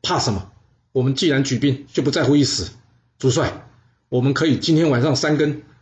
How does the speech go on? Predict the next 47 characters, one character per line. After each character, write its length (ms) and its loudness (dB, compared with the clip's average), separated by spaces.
利 120 0
用 120 4
超 280 0
车 180 2
猛 200 0
攻， 260 0
并 140 0
且 120 0
放 240 -2
火 140 -2
烧 200 0
了 60 2
这 80 2
北 200 0
关 180 0
关 160 2
门。 220 2
等 100 2
下 180 0
我 60 2
们 80 2
下 140 0
去 100 0
告 140 0
诉 100 0
大 160 0
军， 260 0
这 140 0
一 100 4
战 320 -4
成 220 0
败 160 0
就 100 0
在 120 0
今 180 0
夜， 280 0
要 140 0
么 120 0
战 140 0
胜， 300 -2
要 140 0
么 280 -4
就 100 2
大 140 -2
家 100 0
战 180 0
死。” 260 -4